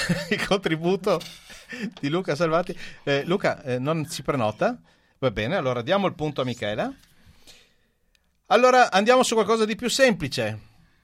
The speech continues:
Dovrete dirmi tre cantanti con la lettera no. O.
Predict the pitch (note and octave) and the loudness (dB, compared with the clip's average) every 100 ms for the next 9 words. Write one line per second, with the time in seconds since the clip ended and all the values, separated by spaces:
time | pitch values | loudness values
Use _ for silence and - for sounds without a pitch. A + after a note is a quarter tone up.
0 | _ _ _ _ _ _ _ _ A2+ A#2 | _ _ _ _ _ _ _ _ -8 -6
1 | C3 A#2+ D#3+ F#3+ G3 F#3 - E3 D3+ - | -8 -6 -4 -4 -6 -8 -2 0 0 -6
2 | _ _ _ _ - F#3 - G2 F#2+ - | _ _ _ _ 0 2 2 -4 -4 -6
3 | D3+ G#3 - _ _ _ _ - D3+ C3 | -6 -6 -12 _ _ _ _ -2 0 0
4 | A2 G2+ D3 - G3 A3+ - - _ - | -2 -2 -4 0 2 2 0 -20 _ -20
5 | _ _ _ _ _ _ _ E3 _ _ | _ _ _ _ _ _ _ -20 _ _
6 | _ _ _ _ _ _ _ _ _ _ | _ _ _ _ _ _ _ _ _ _
7 | _ _ - C#2 F2+ - F#2 E2 E2+ _ | _ _ -20 -20 -20 -16 -14 -14 -16 _
8 | _ _ _ _ _ _ _ _ _ _ | _ _ _ _ _ _ _ _ _ _
9 | _ _ _ _ _ _ _ _ _ _ | _ _ _ _ _ _ _ _ _ _
10 | _ _ _ _ _ _ _ _ _ _ | _ _ _ _ _ _ _ _ _ _
11 | - F3 A2 | 6 8 6